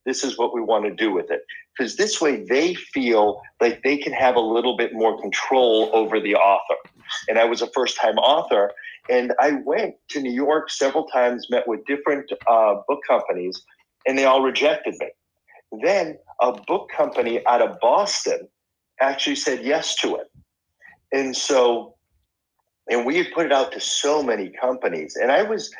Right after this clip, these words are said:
and I'm still am, I'm with a really big agent at William Morris. So it wasn't like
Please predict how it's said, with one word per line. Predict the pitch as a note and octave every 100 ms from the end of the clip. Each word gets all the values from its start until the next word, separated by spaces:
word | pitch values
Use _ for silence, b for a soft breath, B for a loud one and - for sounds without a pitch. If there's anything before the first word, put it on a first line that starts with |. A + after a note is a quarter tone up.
| B -
and | C#3+
I'm | F3
still | - E3 E3+
am, | E3 C#3
I'm | A2+ D3+
with | F#3
a | C3
really | G2+ B2 C#3+
big | A#2+ G#2+
agent | A2+ D3+ - G2 F#2+
at | G#2+
William | G#2+ A#2 A2
Morris. | G#2 B2+ - - - B B -
So | - B2
it |
wasn't | A#2+ E3 F3 B2+
like | C3 A#2+ A#2